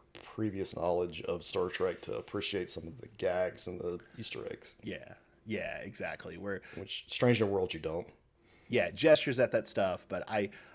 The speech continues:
Speaker 2: I think you could just watch this totally clean, having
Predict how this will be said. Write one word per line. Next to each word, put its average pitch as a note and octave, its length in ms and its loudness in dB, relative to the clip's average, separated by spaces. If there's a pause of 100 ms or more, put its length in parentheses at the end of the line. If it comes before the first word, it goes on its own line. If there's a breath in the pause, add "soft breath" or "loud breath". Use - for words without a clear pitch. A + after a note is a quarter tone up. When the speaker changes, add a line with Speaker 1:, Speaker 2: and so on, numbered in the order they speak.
(100)
Speaker 2:
I G#2+ 100 0
think - 720 -2
you A2 200 0
could G2+ 200 -2
just F2+ 240 -8
watch - 260 -4
this - 180 -8
totally E2+ 400 -4
clean, - 380 -16
having D#2 380 -8